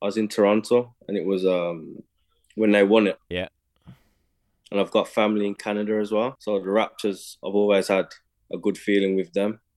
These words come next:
Speaker 1: Not sure how they're doing now, but, um, yeah, the Raptors had a good, Toronto Raptors,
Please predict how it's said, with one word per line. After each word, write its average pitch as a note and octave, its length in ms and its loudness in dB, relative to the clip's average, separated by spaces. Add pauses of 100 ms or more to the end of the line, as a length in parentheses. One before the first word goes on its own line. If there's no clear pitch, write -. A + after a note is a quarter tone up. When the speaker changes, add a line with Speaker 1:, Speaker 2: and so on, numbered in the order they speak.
(440)
Speaker 1:
Not A#2+ 160 0
sure A#2 160 0
how A2 120 2
they're G#2+ 100 -2
doing G2+ 240 -4
now, G2 280 -6 (320)
but, G2 80 -4
um, E2 480 -8 (400)
yeah, F2+ 180 0
the E2 60 -2
Raptors F2+ 500 0 (400)
had E2 100 -4
a E2+ 60 -6
good, F2 260 -4 (440)
Toronto A#2 240 4
Raptors, A2 500 2